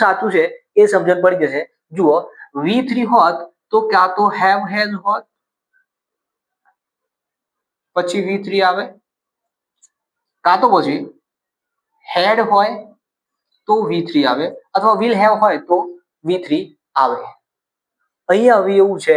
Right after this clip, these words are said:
નહીં. જો, વાક્યમાં છે કશું, have કે has છે કશું? છે? નથી. હેડ છે? નથી. હાલ. પછી જોજો, કદાચ અહીંયા જે છે એ કર્મ હોત,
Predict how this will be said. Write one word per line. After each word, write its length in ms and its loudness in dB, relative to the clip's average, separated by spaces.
નહીં. 300 -10
જો, 180 2
વાક્યમાં 380 -2
છે 100 0
કશું, 180 -14
have 180 2
કે 160 4
has 160 4
છે 160 2
કશું? 260 -10
છે? 360 -12
નથી. 240 -8
હેડ 160 2
છે? 260 0
નથી. 320 -6
હાલ. 180 -2
પછી 260 2
જોજો, 480 0
કદાચ 420 2
અહીંયા 360 4
જે 220 2
છે 460 -2
એ 360 0
કર્મ 360 2
હોત, 400 0